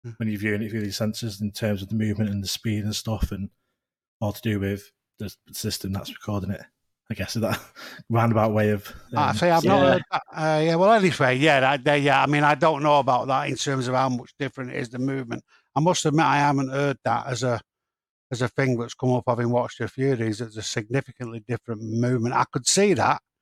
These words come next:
Speaker 1: Uh, I could certainly see how it might be, but it's not something, having watched a few of these, that has been brought up massively, but the movement's a lot different. Now, if it's time-lapse, I could see that.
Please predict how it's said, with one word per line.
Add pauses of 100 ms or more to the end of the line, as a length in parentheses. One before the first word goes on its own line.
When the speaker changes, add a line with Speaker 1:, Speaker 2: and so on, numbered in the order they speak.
(520)
Speaker 1:
Uh,
I
could
certainly
see
how
it
might
be,
but
it's
not
something,
having
watched
a
few
of
these,
that
has
been
brought
up (720)
massively,
but
the
movement's (260)
a
lot
different.
Now,
if
it's
time-lapse,
I
could
see
that.